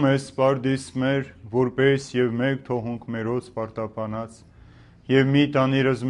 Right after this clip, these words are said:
մեզի փորձություն էլ փրկյազ մեզի չարե, Զիքոյ արքայություն և զորություն և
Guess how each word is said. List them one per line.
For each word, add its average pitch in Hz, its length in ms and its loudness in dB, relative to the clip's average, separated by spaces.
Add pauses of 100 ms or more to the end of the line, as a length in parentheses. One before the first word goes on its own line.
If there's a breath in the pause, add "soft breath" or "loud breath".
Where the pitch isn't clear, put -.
մեզի 127 260 -4
փորձություն 127 720 -6
էլ 120 160 -8
փրկյազ 117 560 -2
մեզի 107 320 -10
չարե, 117 340 -2 (720 soft breath)
Զիքոյ 147 380 6
արքայություն 135 880 4
և 113 180 -2
զորություն 120 680 -4
և 113 220 -4